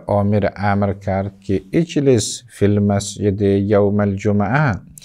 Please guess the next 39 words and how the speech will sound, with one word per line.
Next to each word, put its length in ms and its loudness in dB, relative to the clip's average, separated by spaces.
در 160 4
روز 320 2
جمعه 400 -4
در 200 4
مسجد 540 -2
بنشینید، 760 -2
اگر 260 4
ما 180 0
یقین 420 -2
بکنیم 380 -2
که 180 -8
این 200 -2
امر 280 0
تا 240 0
زوال 460 4
هست، 480 0
یعنی 240 0
حتماً 460 -4
باید 260 0
تا 140 2
زوال 380 2
در 160 4
مسجد 480 0
باشیم، 400 2
نسبت 500 0
به 100 4
بعد 360 0
از 80 0
زوال 460 0
اگر 340 0
شک 380 0
بکنیم 420 -2
که 140 -4
آیا 280 2
جلوس 460 -2
واجب 360 0
هست 360 -2
یا 160 2
نه، 320 2